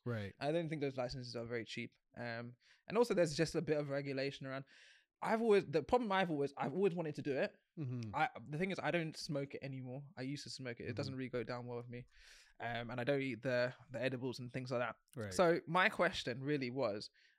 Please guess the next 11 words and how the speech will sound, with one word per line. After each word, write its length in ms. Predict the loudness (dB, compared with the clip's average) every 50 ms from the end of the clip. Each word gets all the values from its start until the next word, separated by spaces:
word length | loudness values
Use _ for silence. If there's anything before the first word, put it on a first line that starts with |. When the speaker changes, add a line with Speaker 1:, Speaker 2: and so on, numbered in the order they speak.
| _
Speaker 2:
how 280 | -10 -2 2 4 4 4
do 140 | 6 6 6
I 100 | 6 6
make 340 | 6 6 4 4 4 2 -2
this 280 | -2 0 -2 -2 -6 -8
without 360 | -8 -6 -2 0 0 0 0
getting 220 | -2 -4 -6 -6 -6
high 240 | -6 -6 -4 -4 -4
myself? 500 | -4 -6 -8 -6 -4 -6 -6 -6 -8 -14 _ -8 -8 -8 -4 0 2
<laughs> 20 |
Speaker 1:
<laughs> 80 | 4